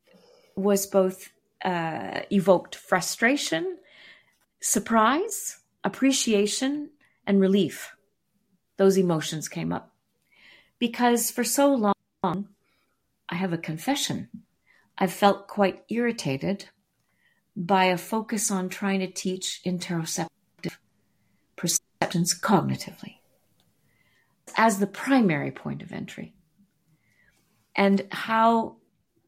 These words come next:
the underbellies of sensation and the flow of sensory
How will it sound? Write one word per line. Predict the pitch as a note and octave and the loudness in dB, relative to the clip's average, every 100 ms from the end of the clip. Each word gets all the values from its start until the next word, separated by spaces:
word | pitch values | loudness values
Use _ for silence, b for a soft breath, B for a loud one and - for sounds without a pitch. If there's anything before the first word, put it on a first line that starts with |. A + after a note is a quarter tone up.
| _ _ _ A3 | _ _ _ -2
the | A#3 - | 0 4
underbellies | C4 C4 A3+ E3+ F3 E3 _ - F3 - - - | 6 6 6 4 2 2 _ -4 -4 -2 -4 -2
of | F#3 F3 E3 - - | -2 0 -4 -12 -6
sensation | - G#3 F#3 - G3 G3 F#3+ - D3+ D#3+ G3 - b b b - | -2 0 0 0 2 2 0 -4 -4 -4 -6 -10 b b b -2
and | G3 F3+ | 2 2
the | |
flow | - - A3 G#3+ G#3 F#3 | 0 -2 2 4 6 4
of | D#3 | 2
sensory | - D#3 E3 - D#3 E3 - | -4 -4 -6 -8 -8 -8 -10